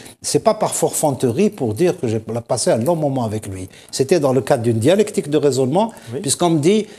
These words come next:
Speaker 1: enfin, c'est le camarade, le frère journaliste qui m'a posé la question, relayant ce qui se dit dans la rue, dans la
Speaker 2: Oui.
Speaker 1: rue,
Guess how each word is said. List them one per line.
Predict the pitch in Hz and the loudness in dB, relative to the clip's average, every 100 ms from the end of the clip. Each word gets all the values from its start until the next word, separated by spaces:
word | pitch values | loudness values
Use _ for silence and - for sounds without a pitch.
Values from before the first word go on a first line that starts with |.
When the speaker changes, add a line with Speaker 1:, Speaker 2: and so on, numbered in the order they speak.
| - | -20
Speaker 1:
enfin, | - | -14
c'est | - - 113 | -12 -10 -12
le | |
camarade, | 110 107 104 104 101 | -8 -4 -4 -4 -6
le | |
frère | 101 - 131 92 | -6 -4 -2 -4
journaliste | 101 110 110 123 120 | -4 -4 -2 -2 -4
qui | - | -6
m'a | 104 | -6
posé | 98 107 87 | -6 -6 -6
la | 85 | -10
question, | 87 - - 196 220 - - _ - | -10 -10 0 2 2 -2 -18 _ -6
relayant | 113 139 143 147 156 135 | 0 4 4 4 4 2
ce | - | 0
qui | 131 | 0
se | 101 | 0
dit | 107 | 0
dans | 117 101 | 0 -2
la | 95 | -6
rue, | 123 190 | -2 0
dans | 135 117 | 0 0
la | 120 | 0
Speaker 2:
Oui. | 143 | 2
Speaker 1:
rue, | 233 254 | 2 2